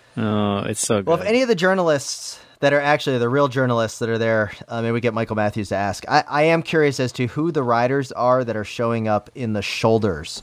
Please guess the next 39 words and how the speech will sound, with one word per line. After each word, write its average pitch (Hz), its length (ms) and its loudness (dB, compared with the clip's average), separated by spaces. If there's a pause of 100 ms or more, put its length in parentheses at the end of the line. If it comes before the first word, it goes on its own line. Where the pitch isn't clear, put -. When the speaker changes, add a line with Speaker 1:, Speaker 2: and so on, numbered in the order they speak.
(100)
Speaker 2:
of 101 180 -8
the 87 100 -12
kit. 95 320 -4
If 107 120 -4
anyone 117 280 6
knows, 104 280 4
please 117 400 2
email 107 240 2
us 98 120 0
at 101 120 0
the - 60 -8
slow 104 180 0
ride 98 240 0
podcast 95 500 -2
at 80 100 -8
gmail 92 380 -4
dot 87 180 -6
com. 90 280 -4 (440)
Um, 113 140 -2
we'd 143 60 2
like 151 120 2
to 139 60 -4
thank 143 300 2
all 139 160 4
of 131 40 2
the 127 80 2
listeners 120 480 0
that, 110 220 0
uh, 104 120 -2
also 117 360 0
emailed 120 500 0
us 127 300 2
and 113 160 -6
tweeted 117 380 -2
at 123 160 4
us 131 180 -2
this 110 240 -2
kit, 120 340 0 (220)
the 101 320 -2